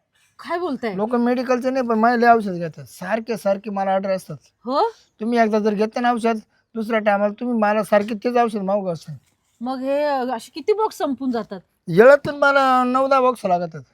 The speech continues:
Speaker 1: दिवसभरात?
Speaker 2: हो.
Speaker 1: बापरे.
Speaker 2: बहुतेक लोकांना आता तेच आजार निघाले. हातपाय दुखणं,
Speaker 1: हा.
Speaker 2: अ, असं तो कटाळा येणं,
Speaker 1: हा.
Speaker 2: अम, असं रवरव येणं शरीरामध्ये,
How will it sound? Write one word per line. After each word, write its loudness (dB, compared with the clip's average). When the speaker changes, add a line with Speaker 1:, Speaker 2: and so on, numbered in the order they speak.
Speaker 1:
दिवसभरात? 0
Speaker 2:
हो. 0
Speaker 1:
बापरे. -14
Speaker 2:
बहुतेक 4
लोकांना 4
आता 4
तेच 0
आजार 4
निघाले. 0
हातपाय 6
दुखणं, 0
Speaker 1:
हा. -4
Speaker 2:
अ, 6
असं -2
तो 0
कटाळा 6
येणं, -2
Speaker 1:
हा. -10
Speaker 2:
अम, -6
असं 0
रवरव 2
येणं -2
शरीरामध्ये, -4